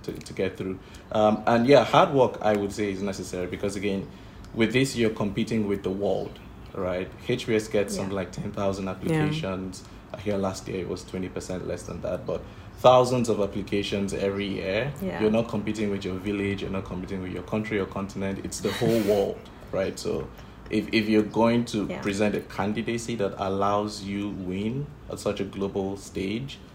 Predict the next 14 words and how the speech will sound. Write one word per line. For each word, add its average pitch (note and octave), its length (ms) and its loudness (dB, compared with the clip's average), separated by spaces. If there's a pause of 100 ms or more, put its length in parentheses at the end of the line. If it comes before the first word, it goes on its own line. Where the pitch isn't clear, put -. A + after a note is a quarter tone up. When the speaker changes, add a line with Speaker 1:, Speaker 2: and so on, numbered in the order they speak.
(200)
Speaker 1:
then G2+ 200 0
you F#2+ 120 -2
really G2+ 320 -2
have F#2+ 220 -4
to - 100 -8
put F#2 180 -6
in F2+ 120 -6
the G#2 80 -8
work. G1+ 280 -6 (420)
Um, F2+ 480 0
and G#2 140 2
it G2+ 80 0
could - 120 -6
take G#2 200 -2